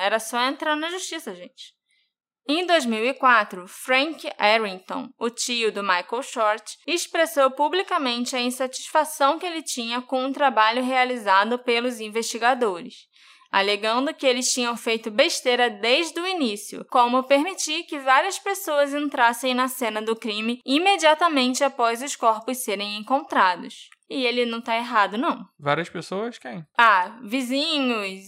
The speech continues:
Speaker 1: e amigos da família e parentes, sabe?
Speaker 2: Todo mundo foi entrando,
Speaker 1: Entrou
Speaker 2: assim?
Speaker 1: na casa e, "Meu Deus,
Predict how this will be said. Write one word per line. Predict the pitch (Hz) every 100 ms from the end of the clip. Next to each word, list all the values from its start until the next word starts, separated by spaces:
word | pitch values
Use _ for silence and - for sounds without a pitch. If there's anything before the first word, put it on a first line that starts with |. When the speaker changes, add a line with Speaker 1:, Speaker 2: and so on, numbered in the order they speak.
| 214
Speaker 1:
e | 240 233 226 214 190
amigos | 202 233 254 254
da | 262
família | 269 277 247 247 254 214
e | 214
parentes, | 247 247 226 233 247 233 226 - 180 -
sabe? | 220 311 240 -
Speaker 2:
Todo | 147 160
mundo | 156
foi | 160 151
entrando, | 143 175
Speaker 1:
Entrou | 226 190 233
Speaker 2:
assim? | 233
Speaker 1:
na | 254
casa | - 294 262 262 302 359 415 -
e, | 262
"Meu | 262 427 403
Deus, | 392 480 554 587 554